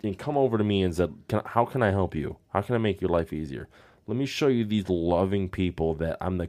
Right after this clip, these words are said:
culmination of. You know, I consider myself the spokesperson of the people that I, that I connect with, right? And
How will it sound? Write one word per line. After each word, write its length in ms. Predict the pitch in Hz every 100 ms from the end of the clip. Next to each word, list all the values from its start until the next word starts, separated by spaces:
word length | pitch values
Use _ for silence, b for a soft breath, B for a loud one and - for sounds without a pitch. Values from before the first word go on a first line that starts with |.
| -
culmination 840 | - 110 107 95 87 85 82 -
of. 280 | 76 52 - _ _ _ _ _ _ _ _
You 60 | 76
know, 220 | 80 76 -
I 80 | 95
consider 480 | 104 160 - 156 135
myself 680 | 123 110 - 104 90 85 -
the 340 | 92 90 80 b b b b b b -
spokesperson 1080 | - - 120 107 - - 90 80 - 76 - _ _ _ _ _ _ 90
of 160 | 82
the 80 | 78
people 440 | - - 113 104
that 180 | 90 87
I, 220 | 82 87 - _ _ _ - B B B B B B B B B B _ - 92 90 -
that 200 | 101 104
I 100 | 101
connect 400 | 98 98 85 80
with, 220 | 73 - _ _ _ _ _ _ - _ _ - 98
right? 280 | 98 98 - _ _
And 220 | 101 101